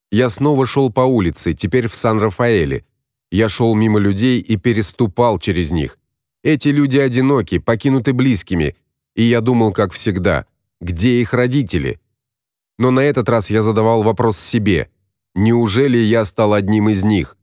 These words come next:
родителей, смирившихся с поражением?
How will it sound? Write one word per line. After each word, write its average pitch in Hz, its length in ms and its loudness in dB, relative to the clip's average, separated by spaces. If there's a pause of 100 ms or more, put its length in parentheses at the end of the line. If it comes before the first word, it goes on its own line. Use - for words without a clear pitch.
(100)
родителей, 101 640 0
смирившихся 117 680 -2
с - 80 -8
поражением? 110 760 0